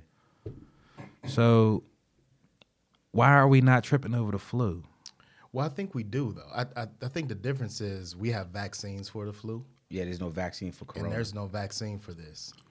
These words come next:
Speaker 3: And then I think the other thing, too, is, so the thing that makes it a pandemic as opposed to an epidemic is that we don't understand, or the scientific community, whatever, they don't necessarily understand how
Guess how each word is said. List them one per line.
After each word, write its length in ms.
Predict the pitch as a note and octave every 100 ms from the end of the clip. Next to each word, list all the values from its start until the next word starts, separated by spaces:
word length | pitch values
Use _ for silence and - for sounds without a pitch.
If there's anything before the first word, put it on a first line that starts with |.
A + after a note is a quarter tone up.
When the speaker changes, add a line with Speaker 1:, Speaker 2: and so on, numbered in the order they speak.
| _ -
Speaker 3:
And 160 | A#2+
then 280 | A#2+ A#2 A2+ - -
I 60 | C3+
think 200 | G3 C#3+
the 140 | A2
other 220 | B2 A#2
thing, 260 | G#2+ G#2+ G2
too, 300 | - B2 G#2
is, 120 | F#2 G2 G2 G2
so 400 | - C3+ A2 G#2 - _ _ _ _ _
the 100 | A2+
thing 220 | A2+ F3+
that 80 | D#3+
makes 260 | A#2+ B2 -
it 80 | F#2+
a 40 |
pandemic 840 | - B2 A2 G2 G#2 G2+ F#2+ - -
as 180 | G2+ F#2+
opposed 400 | - G2+ G2 -
to 140 | F#2
an 260 | F2 D#2+ - _ _ -
epidemic 760 | A2 F2+ E2 E2 D#2+ D#2 _ _ _ _ _ -
is 200 | A2+ G2+
that 280 | G#2+ G2 - - - - G#2+
we 100 | B2
don't 260 | A#2+ A2+ A#2
understand, 720 | A2 G#2 G2 - G#2+ G#2 G2+
or 160 | F2+
the 160 | F2+ F#2
scientific 600 | - G#2+ G2+ - G#2+ F#2+
community, 360 | - G2 F#2+ F2+
whatever, 380 | F2+ G2 G2 E2+
they 160 | G#2+
don't 180 | A2 F2+
necessarily 640 | G#2 G#2 - G#2 G2 F#2+
understand 920 | - G#2 G2 - - G#2 G2+ F#2 F2+ - _ _ _ _ _ _
how 260 | - A2